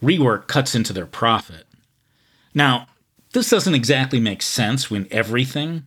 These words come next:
requirements through code, is part of the same organization with one balance sheet that includes everyone's salaries,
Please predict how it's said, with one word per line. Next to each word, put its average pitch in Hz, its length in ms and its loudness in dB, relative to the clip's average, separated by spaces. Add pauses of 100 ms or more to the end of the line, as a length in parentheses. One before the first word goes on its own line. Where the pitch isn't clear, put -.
requirements 120 720 2
through 131 480 0
code, 101 540 0 (280)
is 135 200 2
part 147 320 2
of 139 80 2
the 143 60 4
same 117 360 0
organization 110 960 0
with 104 240 -4
one 110 280 2
balance 107 460 0
sheet 92 400 -6 (140)
that 95 140 -6
includes 123 420 2
everyone's 127 500 2
salaries, 101 720 -4